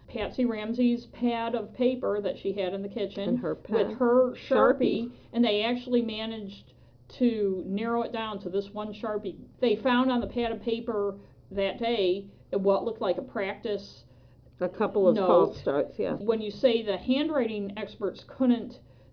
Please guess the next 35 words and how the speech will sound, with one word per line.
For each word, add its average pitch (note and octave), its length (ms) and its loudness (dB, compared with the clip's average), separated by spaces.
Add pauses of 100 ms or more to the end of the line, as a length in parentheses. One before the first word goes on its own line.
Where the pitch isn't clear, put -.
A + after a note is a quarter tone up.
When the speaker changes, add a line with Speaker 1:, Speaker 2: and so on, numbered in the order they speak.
Speaker 1:
discount - 460 -2
that - 120 -8
it - 60 2
was F#3 180 -2
her, G#3 360 2 (400)
they A#3 200 4
had G3+ 280 -2 (140)
at G#3+ 180 -2
least C#4 240 0
five A3+ 200 -4
different A3 280 -8
handwriting G3 600 -6
experts D#3+ 480 -10
look - 180 -2
at D#3 240 0
it. D#3 280 -6 (440)
C C4+ 260 -2
B B3+ 120 6
S B3 240 4
went G3 540 -2
into G#3 220 -6
this F3 220 0
quite F#3 340 -2
deeply. G#3 380 0
Speaker 2:
Yes, F#3+ 280 6
they C#3+ 180 0
did. C#3+ 260 0
Speaker 1:
And G#3+ 240 -2
A A#3 160 0
and A3+ 100 -2
E G#3 120 -4
barely F#3+ 340 0
mentioned G3+ 400 -4
it. - 260 0 (160)
They G3+ 560 4